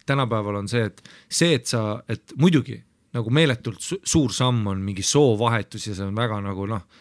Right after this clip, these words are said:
see on väga delikaatne asi inimesega seoses sellega, mis põrgud sa oled terve oma elu pidanud läbida, et olla nagu nii-öelda vales kehas ja kõik see, äh, peitmine ja salatsemine ja kõik see on ju. Aga vaata,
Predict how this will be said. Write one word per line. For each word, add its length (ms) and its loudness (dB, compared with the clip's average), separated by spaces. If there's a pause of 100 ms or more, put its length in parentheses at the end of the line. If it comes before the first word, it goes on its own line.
see 240 -12
on 40 -2
väga 160 2
delikaatne 640 0
asi 160 -2
inimesega 460 -2
seoses 340 -4
sellega, 260 -2
mis 160 -6
põrgud 400 0
sa 120 -6
oled 160 -6
terve 240 0
oma 180 0
elu 160 4
pidanud 380 -4
läbida, 420 -2 (300)
et 160 -2
olla 260 4
nagu 240 -4
nii-öelda 340 -2
vales 360 -2
kehas 400 -4
ja 80 -4
kõik 200 -2
see, 200 -2 (800)
äh, 300 -2
peitmine 680 0
ja 220 -8
salatsemine 720 0
ja 60 -6
kõik 140 -2
see 200 0
on 120 -4
ju. 140 -4 (280)
Aga 200 -2
vaata, 300 -2